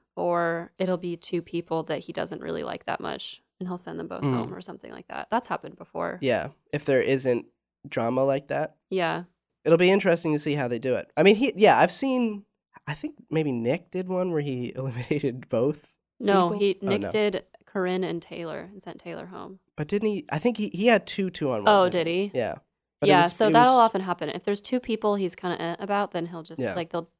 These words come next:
Speaker 1: take him on a two-on-one and just
Speaker 2: Yeah.
Speaker 1: get rid of both. It's kinda like crap T V, though.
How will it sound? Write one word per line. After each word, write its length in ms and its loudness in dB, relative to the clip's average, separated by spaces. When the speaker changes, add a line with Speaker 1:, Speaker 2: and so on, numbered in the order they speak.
Speaker 1:
take 160 -8
him 60 -8
on 120 -6
a 40 -10
two-on-one 480 -10
and 120 -14
just 100 -10
Speaker 2:
Yeah. 140 -6
Speaker 1:
get 80 -6
rid 140 -6
of 120 -12
both. 240 -4
It's 80 -20
kinda 180 4
like 160 2
crap 280 0
T 180 -6
V, 180 -6
though. 320 -8